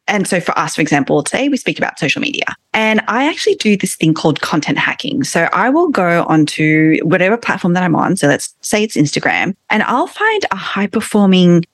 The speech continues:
reel that my audience, my target audience is engaging with. And so what I mean by that is I will go to either other pages that I know that they're, you know, that they're following this person or this brand or this community.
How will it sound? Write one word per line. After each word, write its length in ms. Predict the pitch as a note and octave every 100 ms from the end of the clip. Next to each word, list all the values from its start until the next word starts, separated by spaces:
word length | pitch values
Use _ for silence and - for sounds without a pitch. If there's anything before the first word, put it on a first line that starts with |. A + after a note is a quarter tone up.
| _
reel 640 | - E3 E3+ D#3+ D#3 D#4 F#4+
that 520 | F3+ F#3 E3+ C#3+ - - _ -
my 600 | F#3+ F#3+ F#3+ G3+ G3+ F3+ -
audience, 720 | - F#3+ F3 D#3 D3+ - - -
my 140 | F#3
target 400 | E3+ - E3 F3
audience 560 | - D#3 D3+ C3+ - - _
is 100 | -
engaging 440 | E3 D#3 B2+ B2 -
with. 160 | F2 -
And 220 | F#3 E3+
so 240 | - F3+ F3
what 120 | G#3+
I 80 | B3+
mean 160 | C4
by 120 | F#3 D3
that 280 | B2 B2 -
is 360 | D#3+ D3+ D3+ - _
I 120 | - G3+
will 140 | G#3+
go 200 | G3+ F#3
to 220 | E3+ -
either 320 | E3 E3 E3 -
other 160 | F#3
pages 600 | F#3 - B3+ B3 C4 B3
that 100 | F#3+
I 80 | E3+
know 300 | E3 D#3+ D#3+
that 160 | E3 -
they're, 300 | D#3 D3+ - - _ _ _ _ _
you 100 | A3
know, 100 | D#3+ F2+
that 240 | E3+ D3+
they're 140 | - C#3+
following 680 | - F3 E3+ E3+ E3 D#3
this 380 | D3+ D3+ - - _
person 320 | F#4+ D#4 C#4
or 60 | A#3
this 140 | E3+
brand 420 | F3 A#3 A#3 A#3+ G#3
or 80 |
this 160 | D#3+ D3
community. 720 | - G#3 A#3 A#3+ A3 A3 A3+